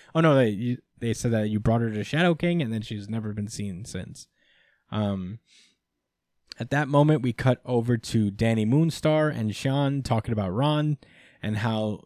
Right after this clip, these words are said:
she seems to be, like, kinda losing her edge, and it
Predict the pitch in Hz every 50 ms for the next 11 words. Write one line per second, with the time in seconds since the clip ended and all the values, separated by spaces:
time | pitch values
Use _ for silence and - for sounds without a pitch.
0 | _ - 101 - - 117 107 - - 127 120 110 - - 113 117 117 113 110 104
1 | 104 101 101 98 - 120 110 101 98 107 110 101 104 101 95 95 107 135 139 131
2 | 135 - - - - 113 110 113 110 104 95 _ -